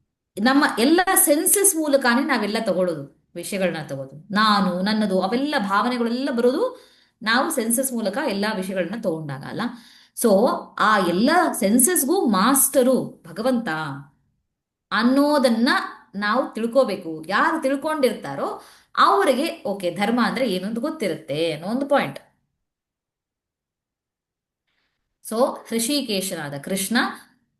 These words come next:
ತನ್ನ ಶಂಖವಾದ ಪಾಂಚಜನ್ಯವನ್ನ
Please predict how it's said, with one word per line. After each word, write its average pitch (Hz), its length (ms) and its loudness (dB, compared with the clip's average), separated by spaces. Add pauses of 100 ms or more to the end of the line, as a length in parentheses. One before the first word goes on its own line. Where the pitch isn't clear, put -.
(540)
ತನ್ನ 254 220 4 (300)
ಶಂಖವಾದ 208 500 0 (240)
ಪಾಂಚಜನ್ಯವನ್ನ 180 840 0